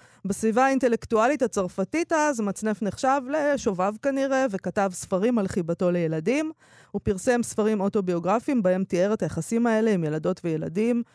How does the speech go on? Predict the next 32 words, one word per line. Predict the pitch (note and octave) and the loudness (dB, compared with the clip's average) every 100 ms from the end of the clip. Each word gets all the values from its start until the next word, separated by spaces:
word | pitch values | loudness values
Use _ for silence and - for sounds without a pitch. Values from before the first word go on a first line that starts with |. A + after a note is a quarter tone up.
| _ - | _ -4
והיא | F3 G3 | 0 0
הייתה | F#3 G3+ F3+ | 0 0 0
אחת | - G3+ G3+ | 0 -2 -2
מהילדות | F#3+ E3 D#3 D#3+ A3+ C4+ | -4 -4 -4 -2 -2 0
האלה. | B3 G#3+ G3 F#3+ - _ _ - | 0 0 0 -2 -6 _ _ -6
אה, | E3 E3 E3 | -2 0 0
היום | E3 G#3+ C#4+ B3 F3 | 2 4 4 4 2
ונסה | G3 G3 - | 0 0 -2
ספרינגורה | F3+ G3 F3+ F3 G3+ C4+ | -4 -2 0 2 2 4
היא | A3 F3 | 4 2
העור-, | E3+ - | 2 0
היא | F#3 | 0
העורכת | E3 E3+ A#3 - A#3 | 2 2 2 0 0
הראשית | F#3 F3 A3+ F#3+ | 0 0 -2 -2
של | - | -2
הוצאת | E3 - E3+ E3+ | -4 -2 -2 -2
ג'וליאר, | F3 E3 F3 B3 A3 F#3+ - - - - | -2 0 2 2 2 -2 -8 -18 -20 -6
והיא | F#3 | -2
מתארת | F#3+ G3+ A3+ B3 | 0 2 4 4
בספר | G3+ G3 A3+ B3+ | 2 0 0 0
הזה | A3 G3 G3+ G3+ - | 0 2 2 2 0
איך | C4 | -2
זה | D#4 | 0
היה. | C4+ G#3+ D3+ - - | 0 0 -2 -4 -10
היא | F#3+ | -6
תופסת | - G#3 C4+ E4 - | -4 0 0 0 -2
אותו, | C#4+ C4 A3+ | 0 2 2
את | G#3 | 0
מצנף, | G3+ - B3 D4+ D#4 - | -2 -2 -2 -2 -4 -2
במלכודת | G3+ G3 G3+ A3+ A3 | 0 0 0 2 2
של | A3 F#3+ | 0 0
עצמו, | F3 - A3+ B3+ | -2 0 0 0